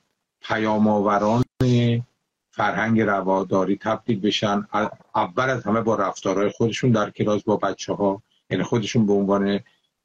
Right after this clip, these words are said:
نماد رواداری برای بچه‌ها باید در بیان و بعدم از طریق بحثایی که ایجاد می‌کنن، آگاهی که می‌دن، نقدی که می‌کنن، این یا اون، اه، جنبهٔ غیر قابل قبول و،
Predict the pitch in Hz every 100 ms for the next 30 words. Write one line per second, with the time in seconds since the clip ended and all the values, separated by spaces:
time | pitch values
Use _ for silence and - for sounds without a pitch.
0 | 101 107 117 - 101 104 104 117 117 120
1 | 107 _ _ 95 101 98 98 101 101 92
2 | 90 - 104 117 113 101 107 107 110 110
3 | 110 107 104 117 123 131 127 - _ _
4 | _ 107 107 117 110 117 113 107 98 120
5 | 123 131 110 110 98 98 104 104 104 104
6 | 95 95 98 113 117 - 107 107 101 104
7 | 98 107 120 117 110 120 - 120 113 -
8 | 107 107 104 - - _ _ 131 120 113
9 | 104 107 113 110 104 - _ _ - 98
10 | 92 107 98 98 110 104 104 98 92 95
11 | 90 92 92 92 98 98 92 98 90